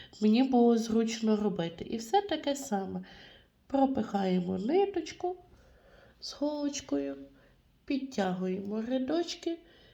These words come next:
Цих шість можна кріпити через один, не обов'язково кожен рядочок голочкою. Так. Закріпили, підтягнули. Ось так. І таких шість рядочків маю.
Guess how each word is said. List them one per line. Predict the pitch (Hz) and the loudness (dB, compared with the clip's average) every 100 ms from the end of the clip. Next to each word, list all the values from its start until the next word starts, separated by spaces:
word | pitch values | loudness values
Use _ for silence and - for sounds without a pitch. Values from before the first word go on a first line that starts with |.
| _ _ | _ _
Цих | - 349 | 0 0
шість | - - 311 - | 2 0 0 0
можна | 240 226 247 233 | -2 -2 -2 -2
кріпити | 220 214 208 262 254 220 | -2 -4 0 0 0 -2
через | - 330 302 220 - | 0 0 0 0 0
один, | 180 175 262 277 233 | -2 0 0 2 2
не | 208 | 4
обов'язково | 196 185 180 180 180 - 208 214 202 | 2 0 -2 -2 -4 -2 0 2 0
кожен | 202 185 185 180 170 | 0 0 0 -2 -4
рядочок | 160 185 185 208 165 | -4 -4 -4 -8 -8
голочкою. | 165 165 175 165 - 185 180 - - - - _ _ _ | -6 -6 -8 -12 -10 -8 -8 -10 -20 -20 -20 _ _ _
Так. | - - - - _ _ _ _ _ _ _ | -18 -18 -18 -20 _ _ _ _ _ _ _
Закріпили, | 220 233 240 - 185 180 - 233 302 302 302 - _ _ _ _ _ _ _ _ | -6 -2 -4 -4 -4 -4 -2 -2 0 -2 -6 -12 _ _ _ _ _ _ _ _
підтягнули. | - 302 - - 170 165 208 269 339 330 320 - - - - - - - | -4 -4 -6 -6 -6 -6 -2 0 2 2 0 -6 -20 -20 -20 -20 -20 -20
Ось | - | -16
так. | - 180 185 - - - - _ | -12 -12 -14 -20 -20 -20 -20 _
І | 320 | -6
таких | 320 - - | -4 -4 -2
шість | - 240 - - | -2 -2 -2 -4
рядочків | 190 190 - 214 180 | -4 -4 -4 -2 0
маю. | 185 202 202 | 0 -2 -8